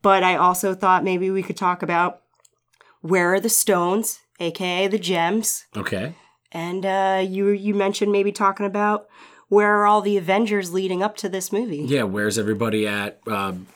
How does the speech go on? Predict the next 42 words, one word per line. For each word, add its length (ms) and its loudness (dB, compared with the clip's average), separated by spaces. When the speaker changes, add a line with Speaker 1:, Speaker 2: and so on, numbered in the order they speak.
Speaker 2:
physically 840 -2
and, 220 -6
Speaker 1:
And 180 2
Speaker 2:
uh, 20 4
Speaker 1:
mentally, 400 4
maybe. 320 2
Speaker 2:
thematically? 120 2
Speaker 1:
Like, 140 0
Speaker 2:
Yeah, 80 2
Speaker 1:
yeah, 140 4
Speaker 2:
where 100 0
are 40 -2
they 120 4
at? 160 2
Speaker 1:
thematically. 220 -4
Yeah, 220 0
Speaker 2:
Mm-hmm. 80 0
Speaker 1:
where 120 2
they 180 2
at? 300 -2
So, 320 0
for 180 2
the 80 -4
stones, 920 0
um, 500 -2
I 60 -10
did 140 -4
a 60 0
little 840 -2
recall 960 0
from 320 -6
rewatching 680 -2
all 140 -2
of 100 -8
these. 360 -2
So, 120 -4
we've 120 -2
got 360 2
the 120 -6
Mind 440 -2
Stone, 640 -2
Speaker 2:
Mm-hmm. 240 -16